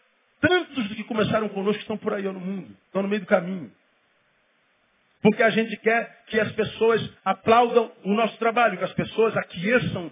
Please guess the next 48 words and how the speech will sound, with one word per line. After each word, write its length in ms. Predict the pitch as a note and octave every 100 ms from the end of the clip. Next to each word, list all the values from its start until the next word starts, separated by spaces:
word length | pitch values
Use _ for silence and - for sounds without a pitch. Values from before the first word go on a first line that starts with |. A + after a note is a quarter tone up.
| -
o 80 | F#3
nosso 200 | G#3+ G#3+
projeto, 440 | A3 G#3 A#3+ A3 - _ -
que 40 | A3
as 60 |
pessoas, 520 | A3+ A3 - A#3 A#3 - -
é, 100 | G#3
abracem 600 | G3 G3 G#3 A#3+ A3 A#3
a 60 | A3+
nossa 200 | A3+ A3
causa. 380 | - C4 F#3+ - _ _ _ -
E 80 | G3+
as 100 | C4
pessoas 540 | - C#4+ - D4 D4 A3+
não 100 | -
são 200 | A#3+ A#3
como 180 | A3 F#3+
você. 520 | F#3 - E3+ D3+ - _ _ _ _ _ _ _ _ -
Nós 160 | A3+
temos 200 | C#4 C#4
que 40 | -
ter 140 | C4+
consciência 580 | C#4 C4 - C4+ C#4+ A#3
de 100 | -
que 100 | B3+
nós 180 | B3+ -
fazemos 440 | A#3 C4 C4 -
para 200 | C4 B3+
Deus. 720 | - A3 C4+ - - - - _ _ -
O 120 | G3+
aplauso 600 | A3+ - B3 C#4+ C#4 G#3+ -
precisa 480 | G#3 - C4 G3+
vir 300 | F3+ C#4+ - - - -
do 120 | D4+ B3+ -
céu. 340 | B3+ C#4 F#3+ - -
E 60 | A#3+
se 160 | - C4+
vier 240 | C4+ C#4
do 100 | A#3
céu, 240 | - B3+
você 240 | B3+ A3+ B3
vai 100 | A#3+
ser 100 | B3+
realizado 440 | A#3 G#3 A3 A#3
no 80 | G#3+
nome 200 | A3 A#3
de 60 | G3+
Jesus. 680 | A3 C#3+ A3 A#3 - -